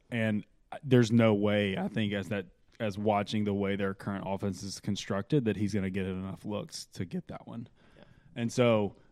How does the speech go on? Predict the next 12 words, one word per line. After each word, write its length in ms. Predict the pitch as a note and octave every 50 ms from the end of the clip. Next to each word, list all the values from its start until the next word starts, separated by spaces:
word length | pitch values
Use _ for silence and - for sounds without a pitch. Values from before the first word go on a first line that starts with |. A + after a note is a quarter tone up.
| _ -
I 80 | A2 A2+
love 260 | A#2 A#2 A#2 A2+ G#2
Ant-Man, 500 | G#2+ G#2+ G#2+ G2 G2+ G2+ G2 G2 F#2+ F#2+
but 160 | G2+ G2 F#2
hate 280 | F2+ F#2+ G2 F#2+ F#2 -
that 120 | G#2 F#2+
I 140 | F#2 F#2 F#2+
even 400 | F#2+ F#2 F2 F#2 F#2 F#2 F#2+ - -
made 260 | B2 A2 G2 F#2+ F2+ F#2
a, 80 | F#2 F2+ - - - - - -
a 100 | G#2+ G2
bet 360 | F2+ - - G2 F#2+ F#2 -